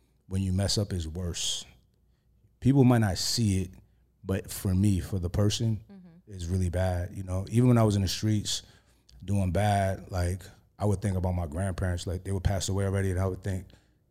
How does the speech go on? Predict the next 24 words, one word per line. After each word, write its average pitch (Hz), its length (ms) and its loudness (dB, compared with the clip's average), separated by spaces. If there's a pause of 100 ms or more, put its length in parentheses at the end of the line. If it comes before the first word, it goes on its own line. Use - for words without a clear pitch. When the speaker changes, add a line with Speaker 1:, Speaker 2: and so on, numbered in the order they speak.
Speaker 1:
"Man, 92 300 -2
grandma 92 380 -2
or 80 60 -6
grandpa 90 360 -6
would 82 140 -4
be 78 100 -10
so - 440 -4
disappointed 87 480 -8 (100)
in 76 100 -20
me," 76 140 -20 (500)
and 82 100 -6
I 95 80 0
would 90 160 0
be 87 380 -4
kinda 92 260 -2
depressed. 87 480 -2
So 85 320 -2 (420)
I 104 80 0
kinda 117 240 8
walk 98 300 4
around 104 400 4
with 82 260 -2
dark 98 240 -2
clouds 110 680 0